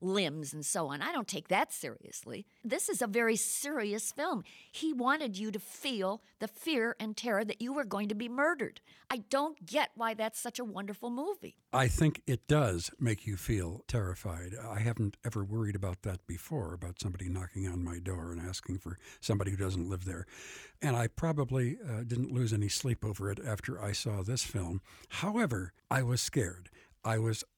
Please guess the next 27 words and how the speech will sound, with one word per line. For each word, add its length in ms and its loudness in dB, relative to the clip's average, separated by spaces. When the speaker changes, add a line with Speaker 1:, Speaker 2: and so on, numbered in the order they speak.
Speaker 2:
on 140 8
the 140 8
edge 160 4
of 100 2
my 160 2
seat 260 0
throughout 440 -2
the 100 0
entire 420 2
film. 440 4
There 180 4
were 120 2
times 600 6
that 180 0
I 120 -2
actually 580 0
jumped 480 4
Speaker 1:
<laughs> 180 -10
Speaker 2:
when 220 2
something 480 2
happened. 480 0
I 140 0
really 580 0
accepted 720 2
this 240 0
film 520 0
as 460 -2